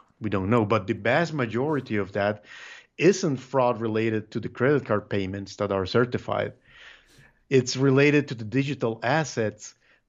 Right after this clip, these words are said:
that these companies hold that are valued in millions.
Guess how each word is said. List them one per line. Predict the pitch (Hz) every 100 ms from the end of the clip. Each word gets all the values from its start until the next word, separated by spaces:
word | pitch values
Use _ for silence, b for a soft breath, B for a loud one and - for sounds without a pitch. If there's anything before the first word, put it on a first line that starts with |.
| -
that | 117 107
these | 120 117
companies | 123 117 117 104 -
hold | 135 139
that | 120 107
are | 107
valued | 104 120 117 104
in | 98 107
millions. | 139 127 98 98 101